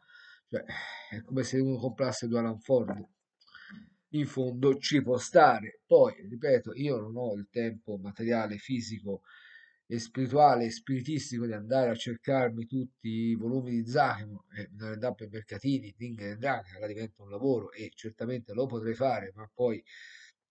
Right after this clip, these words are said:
alla fine probabilmente spenderei di più di quanto guadagnerei, eccetera, eccetera, così ce l'ho tutti e tre, tre volumi, quattro volumi, e mi risolvo il problema. Poi naturalmente ognuno la pensi come gli pare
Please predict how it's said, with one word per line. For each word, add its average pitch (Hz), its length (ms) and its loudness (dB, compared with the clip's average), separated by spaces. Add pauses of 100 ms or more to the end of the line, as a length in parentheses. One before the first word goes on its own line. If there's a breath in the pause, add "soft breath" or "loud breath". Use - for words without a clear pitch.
alla 117 160 -2
fine 135 200 -2
probabilmente 117 460 -4
spenderei 131 560 2
di 113 100 -2
più 123 220 0
di 107 100 -6
quanto 107 480 -4 (100)
guadagnerei, 117 760 2
eccetera, 139 480 -6
eccetera, 123 360 -2
così 120 240 -4
ce 120 140 -10
l'ho 113 100 -4
tutti 127 260 -6
e 117 60 -4
tre, 123 260 -4
tre 135 180 -2
volumi, 120 520 -2 (460 loud breath)
quattro 135 340 2
volumi, 120 400 0
e 117 280 -2
mi 113 140 -6
risolvo 110 400 -4
il 104 40 -8
problema. 117 400 -2
Poi 120 200 -2
naturalmente 123 420 -4
ognuno 139 320 -2
la 113 100 -4
pensi 127 460 -2
come 117 340 0
gli 131 360 -8
pare 120 500 -2